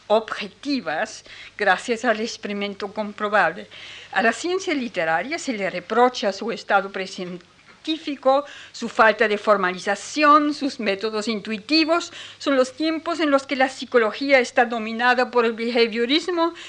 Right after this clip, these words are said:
los que se desacra-, desacreditan la introspección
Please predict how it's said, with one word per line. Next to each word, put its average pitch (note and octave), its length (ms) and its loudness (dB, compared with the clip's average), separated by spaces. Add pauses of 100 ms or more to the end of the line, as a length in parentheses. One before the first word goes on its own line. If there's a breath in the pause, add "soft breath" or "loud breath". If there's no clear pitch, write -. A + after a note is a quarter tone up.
(120 loud breath)
los A#3+ 260 2 (480 loud breath)
que C4 100 -2
se C4 160 0
desacra-, A3+ 720 2 (540)
desacreditan G#3+ 1200 -2 (280 loud breath)
la G#3+ 140 4
introspección C4 1700 0